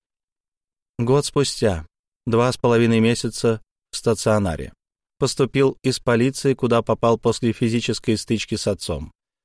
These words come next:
Отец заплатил залог, чтобы его выпустили из тюрьмы для госпитализации.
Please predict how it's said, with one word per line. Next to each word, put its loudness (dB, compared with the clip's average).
Отец 0
заплатил 0
залог, 2
чтобы 0
его 4
выпустили -2
из -4
тюрьмы 0
для 0
госпитализации. -2